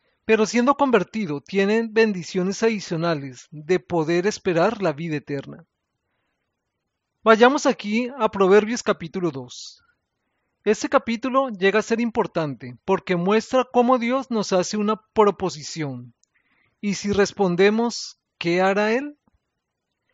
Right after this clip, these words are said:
Él lo hace a través de lo que es llamado el espíritu de sabiduría.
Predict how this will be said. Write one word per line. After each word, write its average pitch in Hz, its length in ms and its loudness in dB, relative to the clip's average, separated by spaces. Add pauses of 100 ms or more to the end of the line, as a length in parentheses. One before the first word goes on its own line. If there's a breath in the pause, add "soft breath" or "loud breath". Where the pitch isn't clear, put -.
(220)
Él 233 400 2 (120)
lo 202 200 6
hace 214 180 4
a - 20 -2
través 170 420 2
de 165 140 -4
lo 160 120 -4
que 170 180 -2
es 165 60 -4
llamado 220 680 0
el 160 220 -4
espíritu 262 840 -6
de 170 100 -6
sabiduría. 135 640 -8